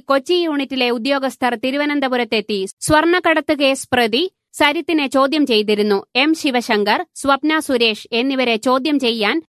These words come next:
ചോദ്യാവലി തയ്യാറാക്കിയിരിക്കെയാണ് പുതിയ സംഭവങ്ങൾ. നിർമ്മാണ കരാർ ലഭിക്കാൻ നാല് ദശാംശം നാല് എട്ട് കോടി രൂപ കമ്മീഷനായി നൽകിയെന്ന് യൂണിടാക് എം ഡി സന്തോഷ് ഈപ്പൻ സി ബി ഐക്ക്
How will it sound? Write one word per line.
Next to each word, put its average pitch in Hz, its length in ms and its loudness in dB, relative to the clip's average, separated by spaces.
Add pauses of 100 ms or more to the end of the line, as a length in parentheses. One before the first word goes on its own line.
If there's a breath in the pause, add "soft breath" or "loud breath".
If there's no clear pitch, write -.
(220)
ചോദ്യാവലി 294 680 2
തയ്യാറാക്കിയിരിക്കെയാണ് 254 1400 0
പുതിയ 277 340 -2
സംഭവങ്ങൾ. 196 640 0 (360)
നിർമ്മാണ 349 440 2
കരാർ 320 380 0
ലഭിക്കാൻ 247 540 0 (340)
നാല് 294 280 2
ദശാംശം 277 540 -2
നാല് 269 340 2
എട്ട് 285 220 -2
കോടി 254 280 -2
രൂപ 247 280 -2
കമ്മീഷനായി 254 720 -2
നൽകിയെന്ന് 240 640 -2 (320)
യൂണിടാക് 311 800 0
എം 220 240 -2
ഡി 208 120 0 (280 soft breath)
സന്തോഷ് 302 540 0
ഈപ്പൻ 233 320 -2 (160)
സി 285 220 -2
ബി 302 180 0
ഐക്ക് 247 320 -2